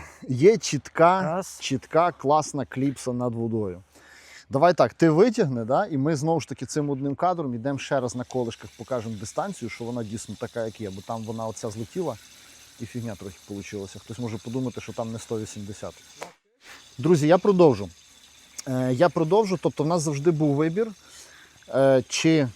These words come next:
Speaker 1: куп-, чи користуватися жорстким, твердим вудлищем, яке далеко кидає, але при цьому ми втрачаємо. Ми втрачаємо на, е, оцьому задоволенні від виважування.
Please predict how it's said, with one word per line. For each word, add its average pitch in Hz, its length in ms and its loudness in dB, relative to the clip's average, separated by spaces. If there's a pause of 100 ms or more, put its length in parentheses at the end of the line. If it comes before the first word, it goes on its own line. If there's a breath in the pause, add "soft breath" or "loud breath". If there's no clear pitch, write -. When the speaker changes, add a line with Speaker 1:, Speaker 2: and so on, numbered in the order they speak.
Speaker 1:
куп-, 139 140 -6 (840)
чи 170 140 0
користуватися 151 840 -2
жорстким, 131 760 -2
твердим 135 420 0
вудлищем, 135 720 -2
яке 123 340 -2
далеко 143 380 0
кидає, 180 500 -2
але 156 200 0
при 143 180 -6
цьому 202 460 -4
ми 156 140 -2
втрачаємо. 139 640 -2
Ми 123 120 -6
втрачаємо 139 640 -6
на, 131 340 -4 (840 soft breath)
е, 127 400 2
оцьому 151 340 0
задоволенні 170 800 2
від 156 160 -4
виважування. 98 840 -2